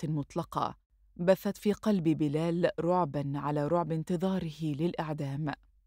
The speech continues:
"هتقعد تكتب مذكراتك كلها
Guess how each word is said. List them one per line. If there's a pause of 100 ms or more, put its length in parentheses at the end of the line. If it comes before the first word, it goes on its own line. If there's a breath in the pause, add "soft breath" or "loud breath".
(1500)
"هتقعد
تكتب
مذكراتك
كلها